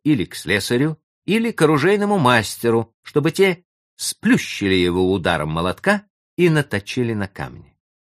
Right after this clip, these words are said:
Переработанный таким образом гвоздь служил им долотом и ножом. Чтобы заплатить за эту услугу, туземцы всегда имели с собой запас рыбы — которую и дарили или слесарям, или оружейникам,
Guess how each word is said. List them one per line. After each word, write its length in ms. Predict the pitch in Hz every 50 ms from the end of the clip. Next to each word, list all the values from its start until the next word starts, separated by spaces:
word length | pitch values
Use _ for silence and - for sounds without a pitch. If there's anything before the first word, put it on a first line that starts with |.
| _ _ _ _ _ _ _ _ _ _ _ _ _ _
Переработанный 760 | - 92 95 95 92 95 98 85 87 82 - 82 80 82 80
таким 300 | - 78 - - 82 82
образом 380 | 85 80 76 73 69 76 73 69
гвоздь 420 | - 87 151 156 - - - - _ _ _ _ _
служил 460 | - - - 117 139 120 147 135 160
им 280 | - - 131 135 131 117 -
долотом 680 | 113 110 131 120 110 101 98 - - 170 180 175 - _ -
и 100 | 117 127
ножом. 500 | 113 104 104 95 - 69 64 - - _ _ _ _ _ _ _ _ _ _ _ _ _ _ _ _ _ _ _ _ _
Чтобы 380 | - - - - 117 113 127 113
заплатить 560 | - 143 - 143 147 143 - 151 135 90 76
за 140 | 80 98 113
эту 240 | 110 95 - 101
услугу, 640 | 92 85 - - - 190 220 226 180 - 87 80 76 - _ _ -
туземцы 480 | - 135 131 127 208 226 208 - -
всегда 420 | 165 - - 165 151 170 208 202 196
имели 380 | 190 185 190 208 208 196 196
с 100 | 180 -
собой 360 | - - 156 156 156 185 185 147
запас 480 | 123 160 151 - 175 175 165 - -
рыбы — 560 | 117 127 170 180 151 117 - - - - - _ _ _ _ _ _ _ _ _ _ _ _
которую 600 | - 208 196 - 202 190 185 180 170 165 165 180
и 140 | - - 190
дарили 600 | 165 165 190 185 165 131 110 104 101 90 87 92
или 380 | 95 98 127 143 127 127 143 123
слесарям, 760 | - - - 135 131 - - 120 110 127 156 156 135 110 101
или 340 | - - 110 104 95 95 95
оружейникам, 1080 | - - 98 87 82 95 127 190 220 214 175 117 90 73 65 - - 69 64 64 _